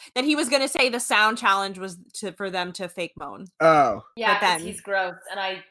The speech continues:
Speaker 3: I thought so too.
Speaker 1: Yeah, the whole show is gross. Like, it just, like,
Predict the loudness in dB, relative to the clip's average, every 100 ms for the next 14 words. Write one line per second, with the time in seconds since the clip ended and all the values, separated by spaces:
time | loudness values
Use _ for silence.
0 | -8 -6 -4 -4 -4 -8 -12 -10 -10 -4
1 | 2 2 4 2 2 0 0 -2 -2 -4
2 | -6 -8 -8 -8 -8 -8